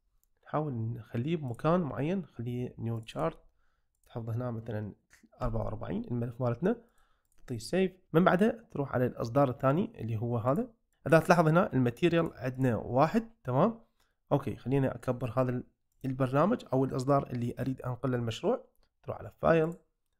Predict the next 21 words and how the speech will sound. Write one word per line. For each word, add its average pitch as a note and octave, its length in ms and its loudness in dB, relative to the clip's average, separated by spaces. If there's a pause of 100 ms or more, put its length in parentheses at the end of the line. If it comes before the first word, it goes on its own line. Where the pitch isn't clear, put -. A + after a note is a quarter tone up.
(440)
من B2 120 -4
بعده A#2 440 -4 (140)
تختار - 480 -8
append A2 360 -4 (160)
اللي A#2 100 -2
هو G#2+ 180 0
إلحاق. - 500 -4 (840)
تختار - 240 -2
عليه. C3+ 300 -6 (880)
كبرها A#2+ 380 -2
لكم. F3+ 300 -4 (880)
أرجع. C#3 280 -4 (560)
هذا A#2+ 120 2
الملف A2+ 320 -2
مالتنا، D3+ 300 0
تنقر - 400 -10
عليه A#2 160 -6
نقرتين. F3+ 480 -2 (460)
راح D#3+ 80 2
تظهر F#3 300 4
عندك E3 400 0